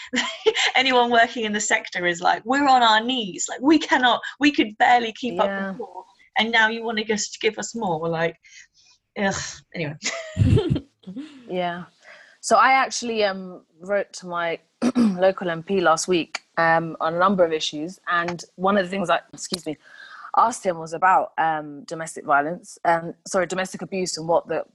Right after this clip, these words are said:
Speaker 2: my local council are doing to help women, um,
Speaker 1: Mm.
Speaker 2: who are going through this, and men. And so he responded back to me saying, um, "On domestic abuse, domestic abuse is an appalling crime, and anyone who endures it needs our support and protection. That is why I,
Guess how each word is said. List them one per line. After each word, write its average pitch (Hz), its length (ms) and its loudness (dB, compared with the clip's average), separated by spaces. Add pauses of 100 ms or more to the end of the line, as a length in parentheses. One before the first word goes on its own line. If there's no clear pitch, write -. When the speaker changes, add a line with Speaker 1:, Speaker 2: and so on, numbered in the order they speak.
Speaker 2:
my 165 160 -2
local 165 260 -2
council 170 320 -4
are 156 60 -2
doing 160 240 -4
to 156 100 -14
help 160 220 -4
women, 156 400 -6 (100)
um, 147 300 -6
Speaker 1:
Mm. 233 80 -14 (500)
Speaker 2:
who 156 120 0
are 151 40 2
going 151 240 0
through 180 220 0
this, 165 160 0
and 202 200 2
men. 165 340 -2
And 185 140 -2
so 180 140 2
he 190 140 0
responded 202 400 0
back 175 180 0
to - 100 -14
me 170 80 -10
saying, 165 360 -4
um, 160 240 -6 (1200)
"On 185 120 0
domestic 226 380 0
abuse, 175 340 0
domestic 214 440 -4
abuse 185 320 -4
is - 40 -8
an 156 100 -8
appalling 180 440 -4
crime, 156 360 -4
and 143 140 -8
anyone 180 460 -2 (400)
who 202 100 0
endures 175 400 -2
it 147 120 -2
needs 175 240 -8
our 160 100 2
support 156 320 -4
and 147 100 -8
protection. 156 480 -6
That 147 160 -2
is 160 100 -6
why 170 260 0
I, 165 180 -2